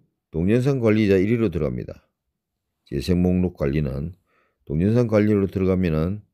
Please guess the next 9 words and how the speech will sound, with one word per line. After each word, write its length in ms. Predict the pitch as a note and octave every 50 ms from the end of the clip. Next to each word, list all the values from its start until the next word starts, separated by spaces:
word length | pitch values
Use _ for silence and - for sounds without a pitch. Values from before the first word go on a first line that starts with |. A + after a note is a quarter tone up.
| _ _ _
터치하면은, 760 | - G#2 - - G#2+ G2+ F#2+ E2 C#2+ C#2 D#2 E2 F#2+ G#2 G#2+ - _ _ _ _ _ _ _ _ _ _ _ _ _ _ _ _ _ _ _ _ _ _ _ _ _ _ _ _ _ _ _ _ _ _ _ _ _ _ _ _ _ _ _ _ _ _ _ _ _ _ _ _ _ _ _ _ _ _ _ _ _ _ _ _ _ _ _
자, 360 | _ - C#2+ C2+ C2+ C2 C2 - - -
터치했습니다. 880 | - - - - - G2+ G2+ F#2 - F#2+ F2 D2+ B1+ C#2 D2 D#2+ G2 G2+
좀 160 | - F2+ F2+
시간이 360 | F2+ - - G2+ A#2 A#2+ A#2 G2
걸리죠. 640 | - G#2 G#2 G2+ D#2+ D2+ D2 D#2+ F2+ A2+ A2 G#2+ - _
그러면 340 | _ - A2 A#2 A#2 A2+ G#2+
여기 200 | A2+ A#2 A2 G#2+
보시면은 800 | F2+ E2+ F#2+ F2+ - G#2 G2+ F2+ D#2+ D#2+ D#2+ E2 F2 D#2 A#1+ G1+